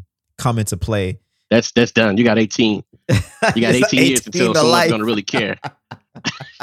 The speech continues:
Speaker 2: That's, that's your sentence, you know?
Speaker 1: Yeah.
Speaker 2: And, and, and heck, and that's if, and, and,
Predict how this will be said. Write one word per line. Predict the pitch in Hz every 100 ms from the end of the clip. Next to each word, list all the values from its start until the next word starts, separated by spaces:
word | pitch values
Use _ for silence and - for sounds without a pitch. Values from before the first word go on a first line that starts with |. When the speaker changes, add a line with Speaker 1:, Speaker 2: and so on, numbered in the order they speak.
| - 170 - - 208 170 175 165 _ _
Speaker 2:
That's, | 107 135
that's | - 135 -
your | 113
sentence, | - 147 - 104
you | 110
know? | 110 104 104 _ -
Speaker 1:
Yeah. | 98
Speaker 2:
And, | 110
and, | 170 170
and | 196 143 170
heck, | 185 160
and | 120
that's | 175 165
if, | 147 - _
and, | - 156
and, | 127